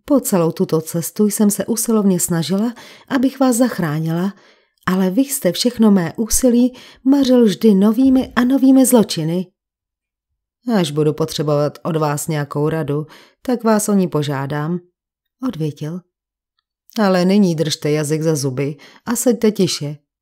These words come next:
Musím si s vámi vyřídit ještě nějakou maličkost. S vámi a s Tonym.“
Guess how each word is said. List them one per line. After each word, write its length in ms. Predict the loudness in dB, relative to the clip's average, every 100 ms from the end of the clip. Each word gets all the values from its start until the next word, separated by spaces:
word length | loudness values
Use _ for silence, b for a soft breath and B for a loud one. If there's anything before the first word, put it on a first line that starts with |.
| _ _ _ _
Musím 440 | 2 2 2 -2 -4
si 160 | -6
s 100 | -6
vámi 300 | -4 -2 -2
vyřídit 480 | -2 -2 -2 -4 -4
ještě 260 | -4 -4 -4
nějakou 340 | -2 -2 -2
maličkost. 680 | -2 -2 -4 -8 -8 -8 -10 _ _ _ _ _
S 100 | -10
vámi 560 | -4 -2 0 -2 -2 -4
a 120 | -4 -4
s 100 | -2
Tonym.“ 420 | -2 -2 -6